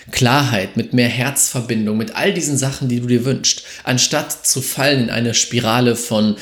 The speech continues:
Angst und Problemen und geht nicht und, und, und so weiter.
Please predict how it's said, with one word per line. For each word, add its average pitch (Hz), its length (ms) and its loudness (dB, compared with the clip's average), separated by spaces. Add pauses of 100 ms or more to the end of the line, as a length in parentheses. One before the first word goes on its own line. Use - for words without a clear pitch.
(220)
Angst 139 380 0
und 107 120 -6
Problemen 127 560 2
und 110 160 -2
geht 131 240 0
nicht 131 240 0
und, - 180 -8
und, 107 140 -2
und 120 180 0
so 110 160 0
weiter. 98 340 -6